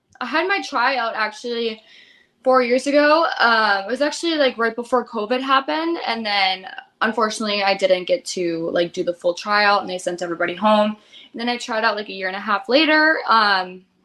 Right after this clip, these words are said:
it went well. I got signed a couple weeks after the tryout and came to the P C to August of twenty twenty-one,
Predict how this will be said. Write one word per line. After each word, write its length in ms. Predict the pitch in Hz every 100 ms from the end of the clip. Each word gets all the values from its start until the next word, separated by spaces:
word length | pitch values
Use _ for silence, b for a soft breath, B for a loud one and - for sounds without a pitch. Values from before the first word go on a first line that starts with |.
| _ _ _ _ -
it 100 | 254
went 220 | 254 226
well. 300 | 220 226 233
I 140 | 247 247
got 260 | 208 -
signed 360 | - 190 196 208
a 40 |
couple 440 | 208 214 185 185 185
weeks 340 | 185 - - -
after 260 | 185 185
the 80 | 175
tryout 640 | 175 240 247 269 269 277 262 _ b b b b -
and 640 | 214 196 190 185 185 - - _ _ -
came 220 | - 220 214
to 100 | 202
the 80 |
P 220 | 208 - 202
C 760 | - 208 214 214 208 196 - _ _ _ _ -
to 500 | - 240 233 226 220
August 380 | - 214 233 233
of 220 | 233 -
twenty 560 | - 247 220 214 214 202
twenty-one, 1040 | - 214 202 185 175 190 202 226 294 349